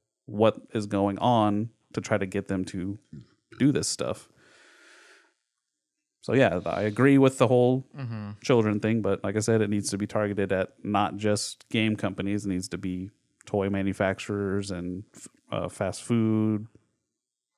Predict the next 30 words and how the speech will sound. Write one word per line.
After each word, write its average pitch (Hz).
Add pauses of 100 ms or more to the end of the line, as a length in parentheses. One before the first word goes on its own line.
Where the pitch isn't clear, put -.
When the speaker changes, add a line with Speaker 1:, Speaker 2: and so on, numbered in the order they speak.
(280)
Speaker 1:
ice 107
cream, 107
all 107
kinds 117
of 95
Speaker 2:
I 165
Speaker 1:
random 170
Speaker 2:
mean, 143
Speaker 1:
stuff. -
Speaker 2:
I -
mean, 131
we 165
know 110
a 98
lot 101
of 101
this 98
stuff 98
is 101
addictive. 98 (840)
It's 120
not 120
like 107
it's 110
a 101
secret. 104 (920)
Speaker 1:
Yeah, 156
but 101
I 107
mean, 110